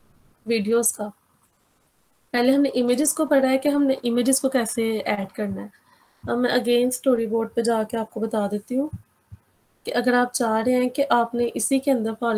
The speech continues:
example video को edit करना है, तो आप यहाँ से जाएंगे videos पे। अगर आपकी कोई अपनी video है तो आप अपलोड से कर लें, otherwise आप video पे जाएं।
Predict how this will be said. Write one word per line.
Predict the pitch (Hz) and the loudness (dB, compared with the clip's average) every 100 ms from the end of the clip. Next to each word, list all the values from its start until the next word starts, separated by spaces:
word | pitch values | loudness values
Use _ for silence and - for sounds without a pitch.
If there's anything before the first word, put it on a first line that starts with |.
| 208 | -2
example | - 220 202 226 262 - _ | -2 -4 -2 -2 -4 -6 _
video | 208 240 208 262 | -2 0 6 6
को | 269 269 | 8 6
edit | 202 202 | 2 -6
करना | - 220 196 | -4 -4 -2
है, | 202 - _ _ _ _ _ _ | -6 -14 _ _ _ _ _ _
तो | - 220 214 | 0 2 2
आप | 220 226 226 233 | 2 0 0 0
यहाँ | 226 247 | 0 0
से | 240 | 0
जाएंगे | 262 240 220 233 | 0 0 0 0
videos | 220 214 208 247 - | 0 0 2 0 0
पे। | 294 302 _ _ _ _ 233 | -2 -2 _ _ _ _ -4
अगर | 233 240 | 0 2
आपकी | 233 - 247 | 0 -2 -6
कोई | 220 262 | 0 0
अपनी | - 330 - 254 | 0 -4 -4 0
video | 269 254 214 247 | 2 0 2 2
है | 240 | 2
तो | 254 | 2
आप | 226 - | 0 -2
अपलोड | 202 - 226 254 | -6 -4 -4 -2
से | - | -2
कर | 277 269 | 0 0
लें, | 254 254 277 _ _ _ - | 2 -2 -4 _ _ _ -4
otherwise | 220 226 247 233 226 | -2 0 0 0 0
आप | 208 | -2
video | 220 196 208 | -2 -2 -2
पे | 220 | -2
जाएं। | 208 196 | -6 -8